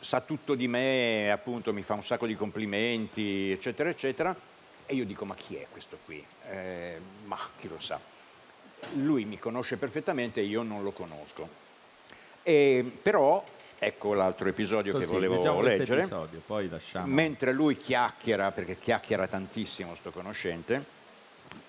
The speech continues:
Speaker 1: eh, io racconto. A un certo punto, mentre lo ascoltavo, la sua faccia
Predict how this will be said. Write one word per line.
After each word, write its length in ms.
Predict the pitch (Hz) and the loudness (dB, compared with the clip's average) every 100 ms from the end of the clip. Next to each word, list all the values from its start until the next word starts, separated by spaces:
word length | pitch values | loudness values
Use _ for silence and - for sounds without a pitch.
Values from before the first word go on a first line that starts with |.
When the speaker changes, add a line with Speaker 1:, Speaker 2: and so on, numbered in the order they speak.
| - | -2
Speaker 1:
eh, 580 | 143 123 117 110 113 123 127 113 | 4 6 6 6 4 0 -10 0
io 180 | 135 | 4
racconto. 560 | 117 110 90 82 87 82 - - - - - - - - - | 4 2 -4 -6 -6 -8 -8 -20 -20 -20 -20 -20 -20 -20 -4
A 80 | 107 | -2
un 80 | 117 | 0
certo 240 | 180 160 | 0 0
punto, 600 | 160 151 120 110 135 147 - - - - - - - | 0 0 0 2 2 2 -6 -20 -20 -20 -20 -20 -4
mentre 340 | 110 117 110 | -2 4 4
lo 80 | 107 | 4
ascoltavo, 800 | 98 113 110 - 95 78 90 110 - - - - - - - - - | 0 -2 0 4 6 4 2 -4 -8 -20 -20 -20 -20 -20 -20 -20 -4
la 120 | 107 | -4
sua 180 | 107 131 | 0 -2
faccia 540 | - 160 - - 151 | 2 0 0 -2 -2